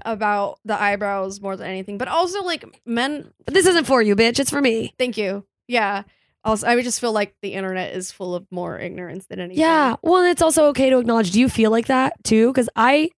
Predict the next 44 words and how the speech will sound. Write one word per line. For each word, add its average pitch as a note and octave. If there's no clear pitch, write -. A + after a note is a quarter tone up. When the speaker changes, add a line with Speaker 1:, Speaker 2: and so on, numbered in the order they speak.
Speaker 2:
the, A#3
the, A#3
the A3+
more D4
I F#4+
get C4
into A#3
beauty A3+
or G#3+
the G#3
more G#3+
I B3
just G#3
sort G#3+
of G3
notice G3+
it G#3+
around G3
me G3+
or, G3
like, F#3
appreciate G3+
other G3
people's F#3
kind F#3+
of F3
work, F#3
the A#3+
more B3+
I B3
realize G#3
it's -
like G3
people D#4
wanna C#4
say G#3+
that G#3
women G3+
feel G3+
pressured G3
to G3+
put G3+
on G3
makeup G3